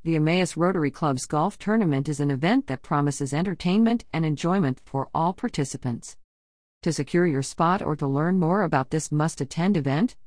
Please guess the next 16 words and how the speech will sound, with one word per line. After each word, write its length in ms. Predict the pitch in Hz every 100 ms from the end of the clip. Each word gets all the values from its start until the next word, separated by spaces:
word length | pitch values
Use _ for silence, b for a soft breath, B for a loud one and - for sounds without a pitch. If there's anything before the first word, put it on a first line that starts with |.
| -
visit 240 | - 160 156
our 140 | 143
official 360 | 139 175 - 143
website 540 | 151 190 - 131 127 -
at 140 | 160 -
emmaus 500 | 170 220 208 220 -
rotary 340 | 175 185 135
dot 280 | 120 127 123
org. 360 | - 127 110 - - _ _ _ -
Register 520 | 170 226 247 - 165
now 220 | 156 190
to 100 | 208
join 320 | 135 165 165
fellow 320 | 160 170 170 139
golf 340 | 156 180 -
enthusiasts, 800 | 151 143 226 196 135 131 -